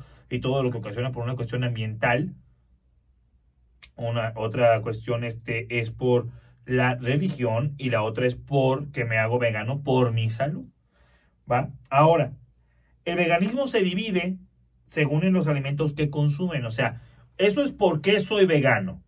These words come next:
Ahora, ya que me hice vegano, hay varios tipos de veganismo en base a lo que como.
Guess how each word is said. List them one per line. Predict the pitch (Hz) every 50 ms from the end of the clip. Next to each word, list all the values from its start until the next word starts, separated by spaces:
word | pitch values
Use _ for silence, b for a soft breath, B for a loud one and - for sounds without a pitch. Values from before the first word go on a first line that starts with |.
| _ _ _ -
Ahora, | 120 120 117 110 107 98
ya | 98 - 151 165
que | - 254 247
me | 220 220
hice | 226 - 254 247
vegano, | 233 202 185 170 160 151 156 165 - - -
hay | 131 135 139 143
varios | 143 139 143 143 147 143 -
tipos | - 131 123 - 143 139 131
de | 131
veganismo | 123 123 120 117 117 117 123 123 120 127 139 135 -
en | - 139 123 123 120
base | 123 123 120 120 - - 143
a | 131
lo | 127 127 120 113
que | - 123 120 -
como. | - 147 151 165 185 185 180 165 151 - -